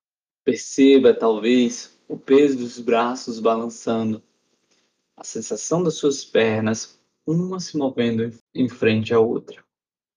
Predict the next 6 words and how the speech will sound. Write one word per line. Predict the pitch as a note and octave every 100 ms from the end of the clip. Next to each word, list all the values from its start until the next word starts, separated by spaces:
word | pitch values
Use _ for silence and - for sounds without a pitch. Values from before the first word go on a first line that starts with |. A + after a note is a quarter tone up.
| _ _ _ _ _ _ _ _ _
Percebendo | - C3 B2 A#2+ C#3 C3+ A#2+
essa | A#2+ A#2+
sensação | - E3 - - E3 E3
dos | C#3 -
seus | C3 -
pés, | - A#2+ A#2+ - _